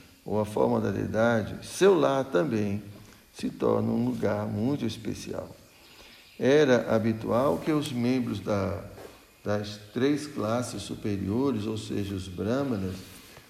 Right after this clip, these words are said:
os kshatriyas e os vaishyas,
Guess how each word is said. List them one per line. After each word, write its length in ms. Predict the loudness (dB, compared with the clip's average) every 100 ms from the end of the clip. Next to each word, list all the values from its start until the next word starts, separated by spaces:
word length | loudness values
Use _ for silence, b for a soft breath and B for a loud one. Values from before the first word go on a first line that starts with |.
| -14
os 140 | -12 -8
kshatriyas 840 | -8 -4 0 2 2 0 -2 0
e 40 |
os 200 | -2 -2 -4
vaishyas, 840 | -2 0 0 -2 -8 -12 -14 -18